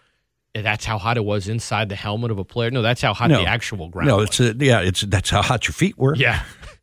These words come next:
Speaker 1: You get tackled and you're all, you're, you got a bare arm on it. That, that, that burns.
Speaker 2: Uh, yeah, just a little bit.
Speaker 1: That's hot.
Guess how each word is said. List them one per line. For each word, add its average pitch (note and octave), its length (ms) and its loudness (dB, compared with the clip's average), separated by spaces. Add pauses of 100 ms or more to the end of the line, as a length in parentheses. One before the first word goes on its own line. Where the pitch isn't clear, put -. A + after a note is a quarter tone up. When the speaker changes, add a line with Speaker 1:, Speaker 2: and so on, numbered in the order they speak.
(160)
Speaker 1:
You C#3 120 4
get D#3 200 0
tackled D#3 540 0
and C3 100 4
you're B2+ 160 4
all, C3+ 160 6
you're, C3 140 2
you A#2+ 120 -2
got B2 120 4
a A2 40 -2
bare C#3 360 4
arm C#3+ 260 6
on A#2 200 4
it. A#2 100 -2
That, F#3+ 220 -4
that, - 260 -2
that G3 220 -2
burns. G3 600 2
Speaker 2:
Uh, A2+ 320 4
yeah, A#2 220 4
just C3 240 0
a D#3+ 40 0
little D#3+ 120 2
bit. G#2+ 160 2 (1500)
Speaker 1:
That's - 140 -12
hot. D2 260 -2